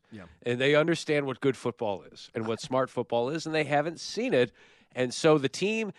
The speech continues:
Speaker 2: the fans that used to clap for the opposing team are now booing their own team. And that's been happening periodically over the last ten years.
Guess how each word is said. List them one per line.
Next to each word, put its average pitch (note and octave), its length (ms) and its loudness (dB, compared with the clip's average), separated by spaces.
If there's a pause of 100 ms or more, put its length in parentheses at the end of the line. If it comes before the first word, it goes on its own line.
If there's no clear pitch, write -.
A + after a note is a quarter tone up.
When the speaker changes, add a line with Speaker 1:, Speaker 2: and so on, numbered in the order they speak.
Speaker 2:
the A#2 100 -4
fans F#3+ 360 4
that D#3+ 80 -8
used F3 180 -2
to D3+ 80 -2
clap F3+ 260 6
for F3+ 100 -2
the F3 60 4
opposing D#3+ 420 2
team D3+ 280 -2
are B2+ 100 2
now B2 160 4
booing C#3+ 380 2
their B2 260 0
own G#3+ 220 4
team. G#2 280 -6 (440)
And E3 100 2
that's A#3+ 180 2
been G4 160 -2
happening G3 540 4 (160)
periodically D#3 840 6
over A#2 160 2
the A2+ 80 -2
last A#2 360 2
ten A2+ 220 0
years. A#2+ 460 2